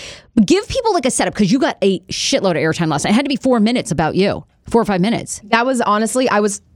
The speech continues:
Speaker 2: expecting them to cut me because they had posted mine on YouTube and all the socials. So I'm thinking, "Okay, they already aired mine. They're gonna cut mine on the real, actually live show." So yeah, I got a lot of airtime. That was crazy. I walk out as Chad, and a lot of my stuff is from social media. I was found from Instagram.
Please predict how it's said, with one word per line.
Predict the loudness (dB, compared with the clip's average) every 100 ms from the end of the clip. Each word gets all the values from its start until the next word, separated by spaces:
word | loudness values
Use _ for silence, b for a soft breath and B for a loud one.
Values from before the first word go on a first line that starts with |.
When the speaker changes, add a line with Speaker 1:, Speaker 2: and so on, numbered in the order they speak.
| -4
Speaker 2:
expecting | -2 0 -2 0
them | 0
to | 0
cut | 0 0
me | 0 0
because | 0 0
they | 0
had | 0
posted | 0 0 2
mine | 2 2
on | 2 2
YouTube | 2 4 2
and | 2
all | 0
the | 0
socials. | 0 0 2 0
So | 0
I'm | 0
thinking, | 0 0 0 0
"Okay, | 0 0
they | 2
already | 2 2 0 -2 -4 0
aired | 2 2
mine. | 2 2 0 -2 -4 -2
They're | 0
gonna | 0 0
cut | -2 0
mine | 0
on | 0 0
the | 0
real, | 2 2 2
actually | -2 -2 -2 0 0
live | -2 0
show." | 0 0 -4 B B B B
So | 0 2 2 0 0
yeah, | 0
I | 0
got | 0
a |
lot | 0 0
of | 0
airtime. | 0 0 0
That | -2
was | 0
crazy. | 0 2 0 0
I |
walk | 2 2 0
out | -2
as | -2
Chad, | -2 0 0 -2 0
and | 0 0 2
a |
lot | 2 0
of |
my | 0
stuff | -2 -2 -2
is | -4 -4
from | -4 0
social | 0 0
media. | 2 2 0
I |
was | -2
found | 0 -2 0
from |
Instagram. | 0 0 0 0 -2